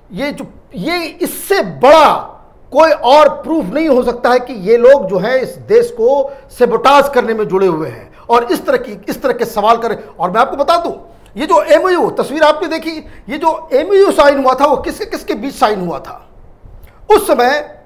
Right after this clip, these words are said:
कम्युनिस्ट पार्टी of चाइना के जो जनरल सेक्रेटरी थे, ये अभी जो शी जिनपिंग हैं, ये जो हिटलर, दुनिया का सबसे बड़ा अभी जो authoritarian head of the state है, शी जिनपिंग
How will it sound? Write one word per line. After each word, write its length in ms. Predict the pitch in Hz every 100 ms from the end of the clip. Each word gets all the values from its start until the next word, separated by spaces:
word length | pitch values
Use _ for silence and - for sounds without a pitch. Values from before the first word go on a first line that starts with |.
| _ _ - - - - _ _ _ - -
कम्युनिस्ट 360 | 262 285 370 -
पार्टी 360 | - 240 247
of 180 | 247 269
चाइना 300 | - 214 254
के 160 | 269 233
जो 500 | 196 214 180 - - - 117
जनरल 260 | 160 294 320
सेक्रेटरी 400 | - - - 175
थे, 180 | 208 262 - - - 127
ये 280 | 160 185 -
अभी 400 | 185 240 156 107 - -
जो 140 | 139 175
शी 280 | - 247 214
जिनपिंग 420 | 190 190 277 262
हैं, 440 | 175 135 120 - - _ - - 135
ये 120 | 190
जो 480 | 185 165 135 107 98 - _ _ -
हिटलर, 320 | 311 - 277 - - - - -
दुनिया 260 | 143 247 262
का 120 | 233
सबसे 340 | - 277 277
बड़ा 180 | 226 220
अभी 200 | 220 214
जो 400 | 196 214 175 - - - - -
authoritarian 760 | 240 233 262 240 247 233 233 175 - - - _ _ -
head 100 | 262
of 100 | 233
the 100 | 226
state 320 | - 254 -
है, 360 | 175 113 - - - - - -
शी 180 | - 294
जिनपिंग 540 | 196 233 - 330 330